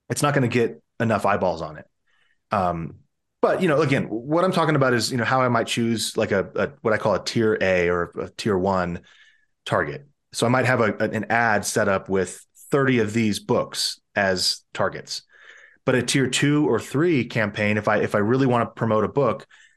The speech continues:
I'll set up a tier two campaign that's, like, ranks twenty thousand to forty thousand overall. And so I, I might put Digital Fortress into this, this one.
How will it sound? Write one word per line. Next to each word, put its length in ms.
I'll 120
set 200
up 100
a 60
tier 200
two 200
campaign 420
that's, 180
like, 220
ranks 320
twenty 300
thousand 500
to 120
forty 340
thousand 440
overall. 420
And 140
so 80
I, 240
I 20
might 200
put 120
Digital 280
Fortress 380
into 140
this, 220
this 200
one. 280